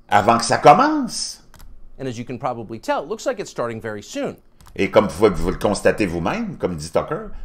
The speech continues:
Speaker 1: on dirait que ça va commencer plus tôt que prévu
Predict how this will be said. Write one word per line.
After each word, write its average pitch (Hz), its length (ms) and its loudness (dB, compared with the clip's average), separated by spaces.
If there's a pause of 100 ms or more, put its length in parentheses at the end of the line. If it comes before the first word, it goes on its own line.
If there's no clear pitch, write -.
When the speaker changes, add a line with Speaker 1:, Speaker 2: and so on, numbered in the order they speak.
(260)
Speaker 1:
on 90 140 -4
dirait 92 220 -2
que - 60 -8
ça 85 120 -4
va 82 100 2
commencer 80 580 -8 (440)
plus 95 260 -4
tôt 120 320 -4 (460)
que - 100 -4
prévu 87 640 -8